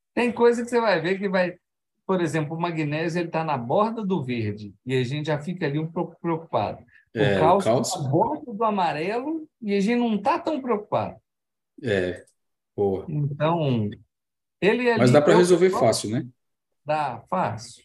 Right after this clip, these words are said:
Speaker 2: É
Speaker 1: Reduzir
Speaker 2: só
Speaker 1: a
Speaker 2: ajustar, ajusta o Balin aí, né, meu?
Speaker 1: o quanto
Speaker 2: É
Speaker 1: de
Speaker 2: só
Speaker 1: Balin
Speaker 2: isso.
Speaker 1: do cálcio. É.
Speaker 2: É.
Speaker 1: Inclusive, a, é,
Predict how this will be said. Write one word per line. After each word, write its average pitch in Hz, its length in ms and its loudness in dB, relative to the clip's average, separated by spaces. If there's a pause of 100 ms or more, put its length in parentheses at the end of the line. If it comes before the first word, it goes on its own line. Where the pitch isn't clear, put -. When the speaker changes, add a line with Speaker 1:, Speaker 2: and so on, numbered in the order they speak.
(100)
Speaker 2:
É 220 60 0
Speaker 1:
Reduzir 330 440 6
Speaker 2:
só 403 120 10
Speaker 1:
a - 20 8
Speaker 2:
ajustar, 165 760 4
ajusta 196 320 -4
o 196 40 -2
Balin 147 360 4
aí, 120 180 0
né, 107 120 -6
meu? 98 180 -6
Speaker 1:
o 196 100 -8
quanto 220 180 -6
Speaker 2:
É - 20 -4
Speaker 1:
de 185 80 -4
Speaker 2:
só 185 80 -4
Speaker 1:
Balin 165 200 2
Speaker 2:
isso. 135 100 -2
Speaker 1:
do 120 140 -8
cálcio. - 360 -6 (320)
É. 127 320 -4 (180)
Speaker 2:
É. 95 360 -10 (440)
Speaker 1:
Inclusive, 202 880 4
a, 170 220 2
é, 131 720 0